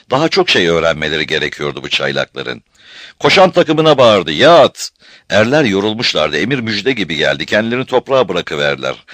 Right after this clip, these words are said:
Haydar Çavuş çıldırdı. "Vay reziller, ben size öğlen uykusuna mı yatın dedim? Bu ne? Savaşta manda çamura uzanır gibi yatılır mı?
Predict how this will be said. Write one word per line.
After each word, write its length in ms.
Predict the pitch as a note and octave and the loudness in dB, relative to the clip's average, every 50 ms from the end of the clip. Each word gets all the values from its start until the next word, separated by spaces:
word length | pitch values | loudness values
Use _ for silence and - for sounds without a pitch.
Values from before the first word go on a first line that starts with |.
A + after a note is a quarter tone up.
| - - - _ | -20 -20 -16 _
Haydar 320 | - - A#2+ B2 E3 D#3+ | -2 0 2 4 4 2
Çavuş 300 | D3+ - D#3+ D#3+ D3+ - | 2 2 -2 -2 -2 -2
çıldırdı. 560 | - - D3+ D3 C3 C3 A#2 F#2 E2 E2 - _ - - - _ - | 0 0 -2 -2 -2 -2 -4 -2 -2 -6 -6 _ -12 -20 -20 _ -2
"Vay 280 | F2+ B2+ D#3 E3+ C#3 | 4 6 6 6 6
reziller, 500 | A2 G#2+ F#2 G2 G2 E2 D#2+ E2 E2 D#2 | 4 2 0 0 -2 0 0 0 0 2
ben 120 | G#2+ A#2+ B2+ | 2 2 2
size 220 | - C3 C3 C#3+ | 2 0 2 4
öğlen 280 | B2 B2+ C3 C3 D3+ D3 | 4 4 6 4 4 4
uykusuna 420 | D3 C#3+ C#3+ - - - F3 F#3+ | 2 0 0 -2 -4 0 0 2
mı 80 | F#3 F3+ | 4 4
yatın 260 | E3+ D3+ - D3 C3+ | 2 2 2 0 0
dedim? 300 | B2 G2 F2 E2+ F2 G2+ | 0 0 0 -2 -2 0
Bu 100 | E3 F#3+ | 2 4
ne? 180 | D#3+ G2+ C#2 - _ - - - - - | 4 2 2 -2 _ -20 -20 -20 -18 -8
Savaşta 500 | - - C3 C#3+ D#3+ D#3+ D#3 - E3+ C#3+ | -2 2 4 6 6 4 4 2 2 0
manda 360 | A2+ G#2+ B2 C3 C#3 C#3+ D3+ | 2 4 2 2 4 2 0
çamura 320 | - - D3+ D3 D#3 D#3+ | 2 2 0 2 2 2
uzanır 320 | D#3+ D3 B2 D3+ D3+ E3 D3+ | 2 2 2 2 0 0 0
gibi 180 | D3 D3+ D3 | -2 0 2
yatılır 340 | D3+ D3+ D3 - D#3 F3+ G3 | 2 2 2 2 2 2 2
mı? 220 | F3 C3+ F#2+ D#2 | 2 0 -4 -4